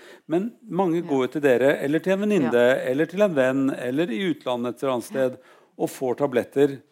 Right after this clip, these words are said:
Speaker 1: sånn at de skal få sove.
Speaker 2: Ja.
Speaker 1: Vi begynner med melatonin, som er en liten tablett som skal stimulere til at man skal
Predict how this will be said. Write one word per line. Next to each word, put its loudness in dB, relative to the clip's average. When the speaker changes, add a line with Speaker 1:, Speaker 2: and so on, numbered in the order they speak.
Speaker 1:
sånn -6
at -14
de -6
skal -6
få -8
sove. -6
Speaker 2:
Ja. -8
Speaker 1:
Vi 2
begynner 2
med 2
melatonin, -2
som -4
er 2
en -2
liten -4
tablett -2
som -6
skal -4
stimulere 2
til -6
at -4
man -6
skal -8